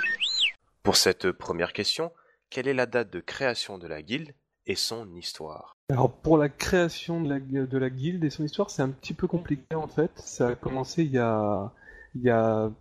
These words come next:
Speaker 2: un peu plus de dix ans, en fait, avant la sortie de Star Wars Galaxy. Les plus anciens de la guilde, euh, étaient répartis, euh, dans plusieurs guildes à l'époque.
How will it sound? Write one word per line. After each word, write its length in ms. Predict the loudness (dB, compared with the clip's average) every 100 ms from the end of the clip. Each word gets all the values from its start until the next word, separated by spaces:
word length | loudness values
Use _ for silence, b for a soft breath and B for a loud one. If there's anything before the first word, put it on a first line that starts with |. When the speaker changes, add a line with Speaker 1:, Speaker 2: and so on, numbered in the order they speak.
| _ -2
Speaker 2:
un 100 | -2
peu 140 | 0
plus 140 | -2 -2
de 40 |
dix 260 | 2 2 4
ans, 120 | 2
en 40 |
fait, 220 | 0 0
avant 220 | 0 -2 -2
la 80 |
sortie 340 | -2 -4 -2 -6
de 80 | -6
Star 240 | -4 -2
Wars 120 | 0
Galaxy. 460 | 2 0 -2 -4 -4 _ b b b b 6
Les 180 | 8 8
plus 180 | 2
anciens 260 | -2 -2 -2
de 40 |
la 120 | 0 -2
guilde, 340 | -4 -4 -2
euh, 480 | 0 0 0 0 0
étaient 160 | 0
répartis, 680 | 0 0 -4 -6 -10 -6 0
euh, 320 | 0 0 -2 -2
dans 160 | -2 -2
plusieurs 340 | 0 2 2
guildes 180 | 2 0
à 60 | 0
l'époque. 460 | 0 0 -2 -6